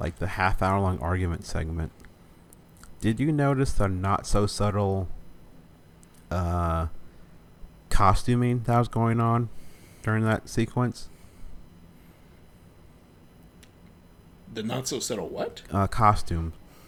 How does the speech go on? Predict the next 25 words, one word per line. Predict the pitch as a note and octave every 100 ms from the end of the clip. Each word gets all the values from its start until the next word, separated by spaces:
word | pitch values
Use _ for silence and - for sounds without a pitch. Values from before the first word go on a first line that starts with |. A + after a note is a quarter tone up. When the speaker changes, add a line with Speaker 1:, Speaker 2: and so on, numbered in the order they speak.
| - -
Speaker 1:
Costuming. | - G2 - F2+ E2+ D#2+ F#2
Speaker 2:
No. | G#2+ F3 - - - - - -
What | B2+
do |
you | D#3+
mean? | D3 F2+
Speaker 1:
Um, | G2 F#2 F2+ F2 E2+ D#2+ - -
Picoli | - G#2 A#2+ C#3 D#3 A#2+
is | E2 F#2+
dressed | - F2 F2 -
like | E2+ E2+ -
a | E2+
Greek | E2+ F#2+ F#2 - -
god, | F#2+ G#2+ F2+ F2+ F#2+ - -
kinda | G#2 F#2
like | F#2 F2+
in | F2
the | F2+
Odyssey, | F#2 F#2 A#2+ G2 E2+ F#2 G2 - - - - - - - - - - -
and | F#2+ F#2 F2 E2+ E2 - -
Brigitte | F#2+ E2 A2+
Bardot | - F#2 B2 C3+ A2
is | G2 F#2+
wearing | G2 G2 G2 F#2+ -
a, | F2 F2 E2+ F#2